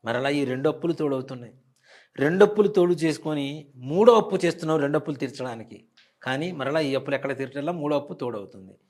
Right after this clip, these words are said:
ఈ మూడు అప్పులు తీర్చడానికి నాలుగో అప్పు, నాలుగు అప్పులు తీర్చడానికి ఐదో అప్పు, ఐదు అప్పులు తీర్చడానికి ఆరో అప్పు, అప్పు మీద అప్పు, అప్పు మీద అప్పు,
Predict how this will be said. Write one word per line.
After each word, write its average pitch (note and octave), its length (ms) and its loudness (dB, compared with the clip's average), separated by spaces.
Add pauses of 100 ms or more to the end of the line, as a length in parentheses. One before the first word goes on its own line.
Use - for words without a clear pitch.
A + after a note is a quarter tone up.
(320)
ఈ C3+ 80 0
మూడు F3 360 6
అప్పులు F#3+ 260 2
తీర్చడానికి D#3 540 -2
నాలుగో D#3 380 2
అప్పు, E3 200 -4
నాలుగు D#3+ 280 2
అప్పులు D#3+ 200 -4
తీర్చడానికి C#3+ 520 -4
ఐదో D#3+ 320 2
అప్పు, F#3+ 300 2
ఐదు D#3 180 4
అప్పులు E3 200 -4
తీర్చడానికి D3+ 460 -4
ఆరో C#3 340 0
అప్పు, G#2+ 300 -12 (220)
అప్పు - 200 2
మీద F#3+ 240 2
అప్పు, D#3+ 260 2
అప్పు F3 220 2
మీద E3 200 -2
అప్పు, D3+ 280 -2